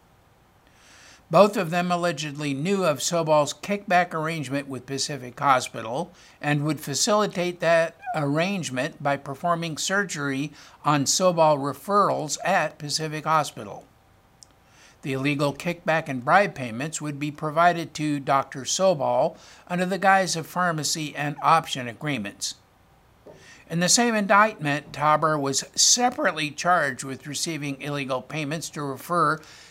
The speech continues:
urine analysis specimens to a specific lab.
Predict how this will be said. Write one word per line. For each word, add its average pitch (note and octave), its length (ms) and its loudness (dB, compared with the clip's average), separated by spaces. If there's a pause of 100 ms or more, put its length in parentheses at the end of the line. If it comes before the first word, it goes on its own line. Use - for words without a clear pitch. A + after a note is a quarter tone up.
urine G3+ 480 2
analysis F3 640 0
specimens A#2+ 760 -4
to C3+ 200 -6
a A#2+ 280 -4
specific A#2+ 880 -6 (180)
lab. A#2+ 420 -6